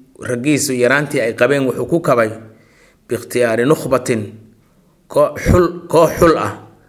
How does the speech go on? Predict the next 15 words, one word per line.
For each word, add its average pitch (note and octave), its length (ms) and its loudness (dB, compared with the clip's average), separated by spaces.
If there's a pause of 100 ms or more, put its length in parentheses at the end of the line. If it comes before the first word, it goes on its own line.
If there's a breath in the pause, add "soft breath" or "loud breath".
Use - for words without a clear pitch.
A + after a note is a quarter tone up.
(380 soft breath)
mumtaazatin, C3+ 920 0
oo A2 120 -4
dadka D#3+ 320 0
oo B2+ 60 -4
dhan D3 160 -2
ka D#3 120 -2
soocan, B2+ 380 -2
inuu C3+ 180 0
doorto, A#2+ 420 0
min C3 140 -2
ashaabihi C#3 480 0
ashujcaani B2 680 -2
albaariziina, A#2+ 760 0 (640 loud breath)
inuu D3 200 2
hordhigay, B2+ 500 2